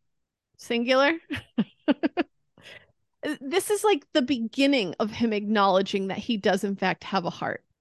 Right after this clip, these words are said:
You know, so I think that's that, like, okay, maybe there's something there. Maybe I'll let myself be vulnerable to those around me. Maybe I'm gonna open up here. When the Tin Man tells Dorothy to knock on his chest,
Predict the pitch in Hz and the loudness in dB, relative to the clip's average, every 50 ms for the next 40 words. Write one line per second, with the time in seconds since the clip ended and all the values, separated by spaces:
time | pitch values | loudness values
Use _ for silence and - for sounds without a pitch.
0 | _ - 277 277 269 262 240 233 - - 277 269 262 269 277 294 285 269 - 262 | _ 0 2 4 4 4 4 4 4 4 4 6 4 4 2 2 0 2 0 0
1 | 247 247 - - - 240 214 - - 233 208 190 175 - - - _ _ _ _ | -2 -4 -6 -4 0 0 0 2 2 2 2 2 0 -2 -10 -20 _ _ _ _
2 | - 262 262 247 - - 233 208 208 190 170 - _ _ - 226 247 254 269 277 | 0 0 0 0 0 0 0 2 2 2 2 0 _ _ -6 -2 2 2 4 4
3 | 285 262 294 285 262 262 240 240 240 - 254 226 214 - 226 202 208 196 208 220 | 4 2 2 2 4 4 4 4 2 0 -2 -2 -2 -4 -6 -6 -4 -4 -2 0
4 | 233 247 262 277 294 254 294 269 240 226 220 220 220 214 - - 202 214 196 196 | 2 2 2 0 0 0 0 2 2 4 4 4 4 4 2 2 0 -2 -2 -2
5 | - - 220 196 190 - - _ - - 214 214 - - 202 202 196 196 190 190 | -2 -2 -2 -2 -2 -4 -10 _ -10 -8 -8 -6 -4 -2 0 0 2 2 0 0
6 | 196 190 196 185 185 180 - - - 214 196 202 196 175 180 170 - - 170 185 | 0 0 0 0 0 0 -2 -4 -4 -4 -2 0 -2 -2 -2 -2 -4 -6 -4 -2
7 | 185 170 175 180 180 185 185 180 175 175 180 - _ _ _ _ _ _ _ _ | 0 0 2 0 0 0 0 0 0 0 -2 -4 _ _ _ _ _ _ _ _
8 | _ - - 226 214 208 202 196 190 185 190 190 185 180 160 - - 151 151 - | _ -6 -2 0 2 2 4 2 2 2 0 -2 -2 -4 -4 -4 -2 -2 -2 -2
9 | - 170 131 123 101 - - - - 170 - - 202 - _ _ _ - 233 226 | -4 -6 -6 -6 -6 -6 -10 -14 -12 -12 -12 -12 -14 -20 _ _ _ -6 0 2
10 | 240 247 240 247 247 - - 302 285 302 311 302 302 285 - - 247 240 214 - | 2 2 2 0 -2 -2 0 0 2 2 2 2 0 0 -2 0 0 0 0 0
11 | - 226 220 226 226 - 254 226 214 - 226 214 196 196 190 196 - - 220 226 | 0 2 2 2 2 0 -2 -6 -4 -2 -2 -2 -2 0 -2 -2 0 0 2 2
12 | 240 240 226 214 - - - - - 226 208 254 302 - - - - | 4 4 2 0 -2 -6 -10 -4 0 2 2 2 0 -2 -10 -20 -16